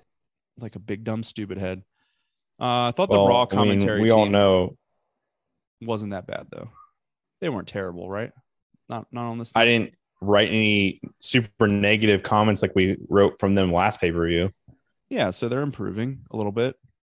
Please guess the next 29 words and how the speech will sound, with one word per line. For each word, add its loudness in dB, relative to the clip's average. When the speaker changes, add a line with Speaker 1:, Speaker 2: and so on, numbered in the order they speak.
Speaker 2:
Jimmy 4
Smith's 2
improving -2
and -2
Byron 2
Saxton's 0
improving. -2
Corey 2
Graves 0
is -4
still 0
the -4
fucking -6
man. -8
Speaker 1:
Absolutely. -8
Um, -4
and -6
then -4
during 0
this -6
match, -2
I -2
got 0
very 0
scared -4
that -6
for -4
some -4
reason -2